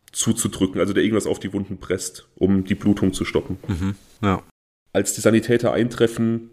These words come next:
Speaker 1: steht Joseph Price auf und stellt sich wortlos in eine Ecke des Zimmers. Das wird dann später von den, äh, Sanitätern auch so ein bisschen als erstes komisches Verhalten immer wieder genannt.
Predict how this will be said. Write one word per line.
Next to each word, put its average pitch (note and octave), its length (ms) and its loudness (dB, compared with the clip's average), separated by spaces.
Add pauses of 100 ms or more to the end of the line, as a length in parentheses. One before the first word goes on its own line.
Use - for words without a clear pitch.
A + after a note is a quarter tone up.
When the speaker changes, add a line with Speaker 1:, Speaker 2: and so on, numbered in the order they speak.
(160)
Speaker 1:
steht A2+ 340 2
Joseph A2+ 340 6
Price G2+ 360 2
auf B2+ 420 0
und G#2 320 -4
stellt A2 320 2
sich - 320 -4
wortlos A2 560 4
in G#2 120 0
eine G2 220 4
Ecke - 180 0
des C3 220 -4
Zimmers. C3 440 0
Das - 200 -6
wird G#2 140 -2
dann G2+ 240 2
später G#2 320 2
von G#2 160 0
den, G2 280 2
äh, G2 300 0
Sanitätern G#2 500 2
auch - 120 0
so - 100 -6
ein G#2 40 -4
bisschen G2 200 -4
als F#2 200 -2
erstes - 500 -2
komisches A2+ 460 -2
Verhalten G#2 440 -2
immer A#2+ 220 0
wieder A#2 160 2
genannt. A#2 460 -2